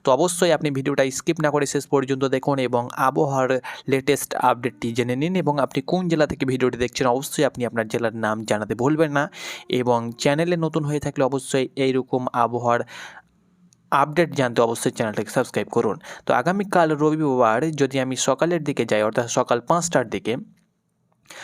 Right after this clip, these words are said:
তো সকাল পাঁচটার দিকে আমরা দেখতে পাচ্ছি পশ্চিমবঙ্গ সহ বাংলাদেশের, পশ্চিমবঙ্গে কোথাও সেরকম কিন্তু কুয়াশা দাপট দেখতে পাচ্ছি না সকালের দিকে। এবং বাংলাদেশের কোথাও সেরকম কুয়াশা কিন্তু দেখতে পাচ্ছি না। যে বাংলাদেশ দেখতে পাচ্ছেন, এখানে কিন্তু কোথাও সেরকম আনাগোনা কুয়াশা থাকছে না।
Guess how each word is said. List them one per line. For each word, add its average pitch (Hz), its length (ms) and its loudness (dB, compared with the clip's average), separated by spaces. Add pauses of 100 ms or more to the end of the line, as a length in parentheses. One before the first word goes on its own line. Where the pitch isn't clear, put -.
(240)
তো 143 80 2
সকাল 165 260 2
পাঁচটার 170 460 2
দিকে 151 200 0
আমরা 135 160 2
দেখতে 135 280 0
পাচ্ছি 143 320 0
পশ্চিমবঙ্গ 160 640 0
সহ 123 260 0
বাংলাদেশের, 127 760 -2
পশ্চিমবঙ্গে 131 560 -2
কোথাও 131 340 -2
সেরকম 120 420 -4
কিন্তু 117 300 -8
কুয়াশা 117 440 0
দাপট 113 460 -2
দেখতে 123 320 -2
পাচ্ছি - 300 -2
না 135 100 -2
সকালের 127 440 -2
দিকে। 139 220 -2 (540)
এবং 147 200 4 (140)
বাংলাদেশের 165 800 2
কোথাও 147 420 2
সেরকম 135 460 -2
কুয়াশা 127 440 0
কিন্তু 123 280 -6
দেখতে 120 320 -2
পাচ্ছি 120 300 0
না। 123 100 -2
যে 120 120 -2
বাংলাদেশ 120 480 -2
দেখতে 117 260 -4
পাচ্ছেন, 147 360 -2
এখানে - 280 -6
কিন্তু 113 240 -8
কোথাও 117 320 -4
সেরকম 113 400 -6
আনাগোনা 117 440 -2
কুয়াশা 113 360 -2
থাকছে 143 400 -2
না। 165 100 2